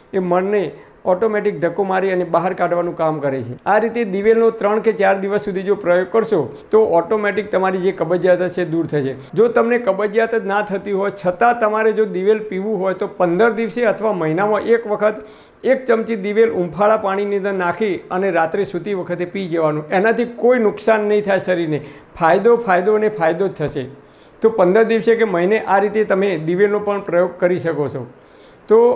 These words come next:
આ રીતે આપણે ખાવા પીવાની અંદર થોડી કાળજી રાખીશું તો કબજિયાત થવાના જે કારણો છે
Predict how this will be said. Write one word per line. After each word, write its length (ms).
આ 100
રીતે 280
આપણે 340
ખાવા 380
પીવાની 360
અંદર 240
થોડી 280
કાળજી 360
રાખીશું 520
તો 200
કબજિયાત 500
થવાના 360
જે 160
કારણો 320
છે 160